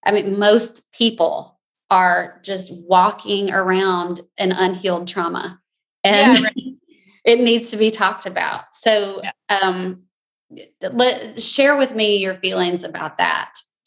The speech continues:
Speaker 2: Yeah. Well, like I said, you know, I think I, one of the best quotes that I ever heard about this that was real, like, a real light bulb moment for me was that healing from trauma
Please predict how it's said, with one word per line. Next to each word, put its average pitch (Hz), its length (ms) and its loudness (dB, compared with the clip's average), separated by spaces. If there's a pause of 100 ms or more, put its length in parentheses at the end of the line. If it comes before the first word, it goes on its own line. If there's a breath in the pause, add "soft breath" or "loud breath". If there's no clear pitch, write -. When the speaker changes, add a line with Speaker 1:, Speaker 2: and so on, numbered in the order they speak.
(140)
Speaker 2:
Yeah. 208 320 -2 (640 loud breath)
Well, 370 240 2
like 359 160 -2
I 359 60 -6
said, 370 240 -2
you 320 120 -16
know, 320 120 -6
I 311 100 -8
think 330 200 -12 (140)
I, 277 180 -2
one 285 160 2
of 381 80 0
the 349 80 0
best 233 440 -2
quotes 226 320 -10
that 202 100 -4
I 196 80 2
ever 202 280 -2
heard 202 180 -2
about 175 220 -2
this 175 180 -4
that - 120 -14
was 175 140 -8
real, 202 340 -2
like, 196 180 0
a 202 80 0
real 262 320 2
light 190 280 -2
bulb 190 220 -2
moment 185 340 -4
for 180 100 -12
me 175 440 -4 (420 loud breath)
was 220 220 2
that 214 200 0
healing 294 420 -2
from 254 200 0
trauma 202 520 0